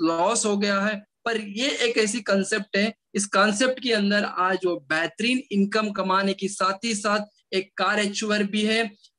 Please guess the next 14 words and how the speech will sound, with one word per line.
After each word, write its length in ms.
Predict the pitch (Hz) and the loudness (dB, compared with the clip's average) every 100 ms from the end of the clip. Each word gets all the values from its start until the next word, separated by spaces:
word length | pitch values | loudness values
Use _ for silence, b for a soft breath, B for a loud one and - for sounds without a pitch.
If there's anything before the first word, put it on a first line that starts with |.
| - | -4
और 180 | 180 | 0
let's 320 | 185 226 240 214 | 2 2 0 0
welcome, 560 | 214 208 233 233 240 - b - | 0 0 0 0 -2 -6 b -6
आ, 340 | 156 160 160 170 175 - _ - 190 | 0 2 2 0 -4 -12 _ -6 -2
नवीन 360 | 226 277 277 | 0 2 2
कारीगर 440 | 277 220 226 226 226 | 0 -2 -2 -4 -4
सर 240 | 208 214 | -4 -4
को, 300 | 214 220 226 | -2 0 0
हमारा 580 | 208 - 185 202 214 208 | 0 -4 0 2 2 0
ब्रांड 580 | 196 - 208 226 233 220 | -2 -4 -2 -2 -2 0
न्यू 200 | 220 220 | 0 0
सीनियर 340 | 208 214 220 | -2 -2 -2
एग्जीक्यूटिव 480 | 202 202 208 208 208 | -2 -4 -4 -2 -2
डायरेक्टर। 680 | 196 190 202 202 220 214 | 0 -2 -2 -2 -2 -2